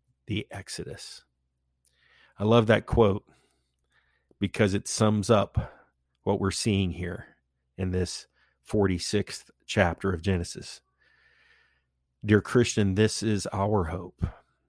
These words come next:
God has preserved for himself a people of the new covenant,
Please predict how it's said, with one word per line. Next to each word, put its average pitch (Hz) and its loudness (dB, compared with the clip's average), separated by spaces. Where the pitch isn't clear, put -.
God 107 4
has 107 -2
preserved 98 0
for 110 0
himself 104 -2
a 98 -4
people 104 -6
of 95 0
the 101 2
new 95 0
covenant, - -10